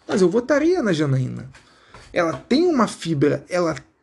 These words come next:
tem uma postura, ela pode ser presidente do nosso país e pode fazer o nosso país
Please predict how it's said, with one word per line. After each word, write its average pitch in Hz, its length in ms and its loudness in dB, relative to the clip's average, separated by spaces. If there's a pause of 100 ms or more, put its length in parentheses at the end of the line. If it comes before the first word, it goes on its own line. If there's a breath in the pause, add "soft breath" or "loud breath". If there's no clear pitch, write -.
tem 302 200 2
uma 294 180 0
postura, 151 600 -2
ela 95 200 -2
pode 175 440 -2
ser 247 100 -4
presidente 208 460 -2
do 233 60 -8
nosso 214 200 -4
país - 220 0
e 262 60 -2
pode 185 400 0
fazer 202 160 0
o 190 60 -2
nosso 208 200 -6
país 185 440 -2